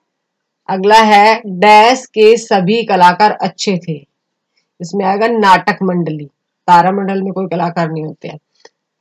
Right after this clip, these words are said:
Next है, मेरे घर की चाबियों का डैश कहाँ है?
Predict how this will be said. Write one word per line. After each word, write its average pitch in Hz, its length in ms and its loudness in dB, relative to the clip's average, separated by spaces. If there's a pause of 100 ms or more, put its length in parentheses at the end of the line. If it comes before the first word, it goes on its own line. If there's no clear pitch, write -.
Next 202 360 -6
है, 208 220 0
मेरे 220 560 4
घर 202 260 -2
की 220 320 -8
चाबियों 190 580 2
का 185 180 0
डैश 185 460 -2
कहाँ 170 360 -6
है? 147 240 -12